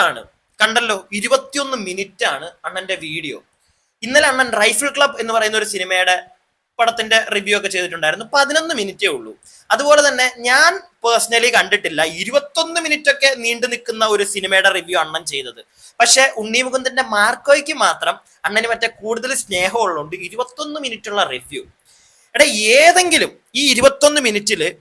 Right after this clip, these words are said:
എവിടെയെങ്കിലും ഉണ്ണി മുകുന്ദന്റെ അഭിനയത്തിനെ നിനക്ക് ഏതെങ്കിലും ഒരു ഭാഗത്തൊന്ന്, ഒന്ന് ചെറുതായിട്ടെങ്കിലും ഒന്ന് പ്രശംസിക്കായിരുന്നല്ലോ.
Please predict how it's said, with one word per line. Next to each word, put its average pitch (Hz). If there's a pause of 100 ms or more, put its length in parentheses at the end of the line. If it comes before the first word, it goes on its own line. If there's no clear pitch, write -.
(440)
എവിടെയെങ്കിലും 277 (280)
ഉണ്ണി 262
മുകുന്ദന്റെ 311 (140)
അഭിനയത്തിനെ 294 (220)
നിനക്ക് 214 (140)
ഏതെങ്കിലും 339
ഒരു 269
ഭാഗത്തൊന്ന്, 214
ഒന്ന് 339
ചെറുതായിട്ടെങ്കിലും 254
ഒന്ന് 220
പ്രശംസിക്കായിരുന്നല്ലോ. 160